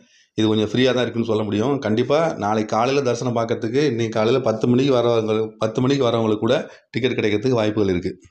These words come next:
கீழே திருப்பதியில ஆன்லைன் மூலமா ரூம் எடுக்க ட்ரை பண்ணி கிடைக்காம, இப்ப டைரக்டா போய் எடுத்துக்கலாம் அப்படின்னு நீங்க பிளான் பண்ணீங்கன்னா,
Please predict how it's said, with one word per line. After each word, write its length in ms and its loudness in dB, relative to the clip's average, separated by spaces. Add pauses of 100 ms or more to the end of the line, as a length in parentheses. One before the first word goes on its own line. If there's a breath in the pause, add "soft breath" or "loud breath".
(360)
கீழே 220 4
திருப்பதியில 720 0 (180)
ஆன்லைன் 360 -2
மூலமா 260 0
ரூம் 200 0
எடுக்க 220 0
ட்ரை 200 -2
பண்ணி 180 0
கிடைக்காம, 720 -2
இப்ப 220 -6
டைரக்டா 360 -2
போய் 120 0
எடுத்துக்கலாம் 320 -2
அப்படின்னு 120 0
நீங்க 160 2
பிளான் 220 0
பண்ணீங்கன்னா, 500 -2